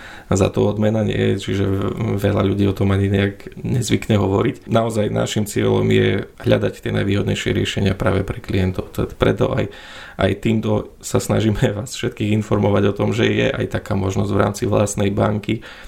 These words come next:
sa spýtať, aspoň skúsiť sa spýtať na zníženie úrokovej sadzby. Častokrát pod tú minimálnu úrokovú sadzbu banka nezíde. Teraz je otázka, že či vôbec máte prehľad o tom, aké najnižšie úrokové sadzby banka ponúka.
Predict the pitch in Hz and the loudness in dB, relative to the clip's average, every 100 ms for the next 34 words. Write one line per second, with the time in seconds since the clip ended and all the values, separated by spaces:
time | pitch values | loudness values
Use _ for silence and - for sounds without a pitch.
0 | - - - 107 - 113 - 107 98 - | -20 -6 -4 -2 0 0 2 0 0 -2
1 | 117 - 117 110 107 - 110 - 107 - | -4 0 -2 0 -2 -2 -6 -2 -4 -2
2 | 113 110 101 101 110 104 101 101 101 92 | -2 0 0 2 0 0 0 2 0 0
3 | 95 98 - - 98 - - - - - | 0 0 -2 -4 -4 -6 -10 -14 -14 -12
4 | - 117 113 127 - 113 110 - - - | 4 4 4 -4 0 0 0 -4 -6 -6
5 | - 113 110 135 120 127 113 113 110 110 | -4 0 0 2 2 2 2 0 0 -2
6 | - 110 107 110 110 104 104 104 110 104 | 2 0 2 0 0 0 0 0 0 0
7 | 98 98 98 - 117 110 107 101 104 - | 0 0 -2 -2 0 2 2 0 -2 0
8 | 107 101 - 110 107 104 - - - - | 0 0 -2 0 0 -2 -4 -18 -18 -2
9 | 110 101 - - 104 104 - - 113 120 | 0 2 0 0 0 0 0 -2 -2 -2
10 | 131 - 113 - 107 104 107 - 107 131 | -4 -4 -4 0 2 4 2 2 2 2
11 | 113 110 107 104 107 113 - - 123 110 | -2 0 -2 0 0 2 0 0 0 -2
12 | - 117 | 0 0